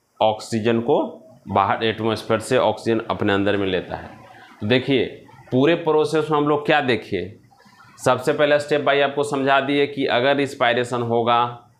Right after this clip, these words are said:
तो बाहर से हम लोग glucose को लेंगे, ये glucose हमारे cytoplasm के अंदर में entry करेगा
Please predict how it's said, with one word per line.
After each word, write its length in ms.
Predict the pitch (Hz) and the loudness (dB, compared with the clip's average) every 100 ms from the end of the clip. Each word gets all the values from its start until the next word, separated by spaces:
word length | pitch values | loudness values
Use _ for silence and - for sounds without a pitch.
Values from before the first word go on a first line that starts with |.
| _ - - | _ -12 -4
तो 60 | 107 | 0
बाहर 360 | 110 110 131 | 2 2 0
से 140 | 123 123 | -2 -4
हम 120 | 117 | -2
लोग 140 | 117 | -2
glucose 400 | 107 107 110 107 | -2 -2 -2 -2
को 100 | - | 0
लेंगे, 420 | 107 104 107 107 107 113 - - - - - | 0 2 2 0 0 -4 -14 -20 -20 -20 -4
ये 220 | 117 143 160 | 2 4 4
glucose 600 | 143 139 135 139 143 - | 2 0 0 0 0 -2
हमारे 420 | 127 120 120 127 123 | -2 2 2 2 0
cytoplasm 680 | 113 113 117 110 113 117 | -2 -2 -2 0 0 0
के 80 | 110 | -2
अंदर 240 | 107 110 107 | -2 0 0
में 460 | 110 113 - - - | -2 -4 -8 -14 -4
entry 280 | 104 98 107 | -2 0 0
करेगा 560 | 107 104 101 101 104 | 2 2 2 0 -2